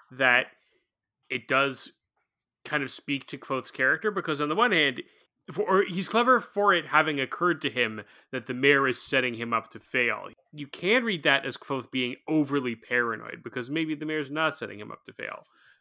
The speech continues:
And you can also read it as him being, like, woefully naive, as Nick points out,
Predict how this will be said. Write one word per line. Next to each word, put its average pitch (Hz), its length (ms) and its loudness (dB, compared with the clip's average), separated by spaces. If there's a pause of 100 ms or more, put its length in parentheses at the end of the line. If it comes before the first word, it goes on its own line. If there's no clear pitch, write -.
(200)
And 156 100 2
you 143 80 -4
can 170 140 -4
also 180 340 2
read 139 180 0
it 143 120 -2
as 139 160 -4
him 139 140 -8
being, 160 200 -2
like, 160 320 0 (1160)
woefully 151 840 2
naive, 143 520 2
as 120 180 -2
Nick 190 240 -2
points 127 320 -4
out, 117 180 2